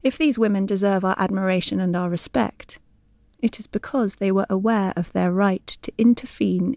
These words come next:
in the fields in which they triumphed. The court and the arts for the ladies of Chenonceau, and the world of fashion for Gabrielle Chanel. The energy they devoted to their quest for the ideal,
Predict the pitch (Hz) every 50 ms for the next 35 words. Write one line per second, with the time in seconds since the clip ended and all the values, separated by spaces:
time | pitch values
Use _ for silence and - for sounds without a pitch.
0 | - 196 190 185 190 - - - 254 220 196 185 185 180 185 - - 202 196 190
1 | 190 - - - 190 185 - - - 113 104 98 92 - - - - - - -
2 | - _ _ _ - - - - - - - - _ _ _ _ _ _ _ -
3 | 208 - - - 262 233 196 - - - - - _ _ _ - 208 202 208 214
4 | - - 220 202 - - - _ - - - - - _ _ _ _ - - 208
5 | 196 196 202 196 196 - 180 185 - - - - - 208 196 190 180 - - -
6 | - - - - - - - - - - _ _ - 208 196 196 190 196 190 175
7 | 170 165 - - 240 247 240 - - - - 165 - - 175 - 165 - - 165
8 | 165 165 - - 196 190 185 190 180 190 - _ _ _ _ _ _ _ _ -
9 | 196 - 226 233 240 226 185 - - 185 185 190 190 190 - 185 180 - 202 208
10 | - - - 190 - - 196 190 185 - - - 226 196 - - - - - -
11 | - 185 180 - 196 190 185 175 190 190 185 180 180 180 -